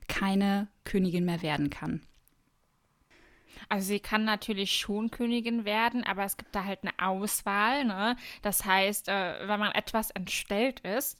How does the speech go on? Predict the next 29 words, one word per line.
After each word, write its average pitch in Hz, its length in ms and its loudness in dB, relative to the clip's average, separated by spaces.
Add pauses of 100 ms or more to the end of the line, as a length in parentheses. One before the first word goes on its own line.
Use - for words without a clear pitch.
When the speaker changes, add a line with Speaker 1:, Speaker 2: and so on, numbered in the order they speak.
Speaker 2:
selbst 208 340 2
mit 220 100 -2
einer 185 220 0
kleinen 185 360 -4
Narbe, 208 340 4
führt 208 240 -4
das 202 140 -2
natürlich 196 440 -8
dazu, 220 560 -2 (440)
dass - 260 0
man 185 460 -4
relativ 247 460 2
sicher 214 300 -2
sagen 185 380 0
kann, 202 320 -2
dass 180 180 -2
es 190 140 -6
eher 185 460 2 (160)
eine 190 220 -2
andere 233 300 2
Person 185 480 -4
werden 156 300 -4
wird. 156 220 -6 (280)
Und, - 260 -6
äh, 208 120 -2
kleine 220 340 2
Ergänzung 202 480 6
Speaker 1:
Genau. 185 140 2
Speaker 2:
dazu, 330 440 -2